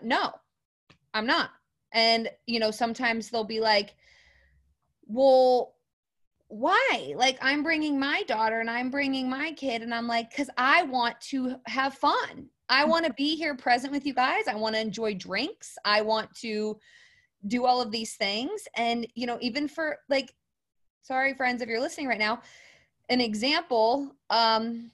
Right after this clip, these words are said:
Speaker 1: even this coming weekend, like, we're all getting together and, you know, some of my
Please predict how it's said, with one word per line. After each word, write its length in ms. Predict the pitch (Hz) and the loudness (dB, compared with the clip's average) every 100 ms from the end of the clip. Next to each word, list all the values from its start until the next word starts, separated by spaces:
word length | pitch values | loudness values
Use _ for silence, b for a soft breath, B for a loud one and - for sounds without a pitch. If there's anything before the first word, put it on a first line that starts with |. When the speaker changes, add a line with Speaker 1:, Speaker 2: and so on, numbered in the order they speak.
| - | -4
Speaker 1:
even 240 | 254 277 | -2 0
this 180 | 285 302 | -2 -2
coming 340 | - 311 311 269 | -2 -2 -2 -2
weekend, 460 | 311 - 185 165 | -2 -2 -4 -2
like, 180 | 226 226 | -2 -2
we're 120 | 220 | 0
all 180 | 208 247 | 2 2
getting 340 | 240 240 277 | 2 0 0
together 540 | 294 247 196 196 233 269 | -2 0 0 2 0 0
and, 300 | 220 240 254 - | -2 -4 -4 -4
you 100 | 247 | -4
know, 100 | 247 | -4
some 360 | - 240 240 | -4 -2 -2
of 200 | 294 285 | -4 -4
my 500 | 262 262 262 269 294 | -4 0 0 0 -2